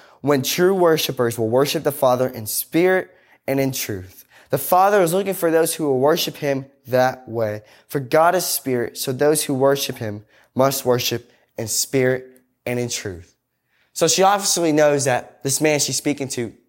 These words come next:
knows a lot. So she guesses that he's a prophet, some, some sort of teacher, if you will. So she asks, she, she asks him a question, like, "Why is it that you Jews worship here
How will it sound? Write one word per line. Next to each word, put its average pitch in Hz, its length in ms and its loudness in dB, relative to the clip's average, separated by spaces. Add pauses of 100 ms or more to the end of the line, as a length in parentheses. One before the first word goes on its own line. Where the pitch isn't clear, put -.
(100)
knows 139 280 2
a 131 40 0
lot. 98 280 -6 (240)
So - 100 -6
she 131 160 -4
guesses 160 360 0
that 131 160 0
he's 143 140 -2
a 123 60 -4
prophet, 135 500 -2
some, 120 180 -6
some 131 400 -4
sort 135 220 0
of 127 100 -6
teacher, 110 600 -8 (260)
if 123 160 -6
you 120 140 -2
will. 107 280 -8 (580)
So - 120 2
she 214 160 4
asks, 226 320 2
she, 185 460 0
she 180 200 0
asks 185 220 2
him 175 100 -4
a 160 40 -4
question, 214 400 -6
like, 117 200 -4 (140)
"Why 160 240 2
is 180 100 0
it 165 120 0
that 143 120 -2
you 170 140 -2
Jews 147 260 -2
worship 131 340 -2
here 104 360 -10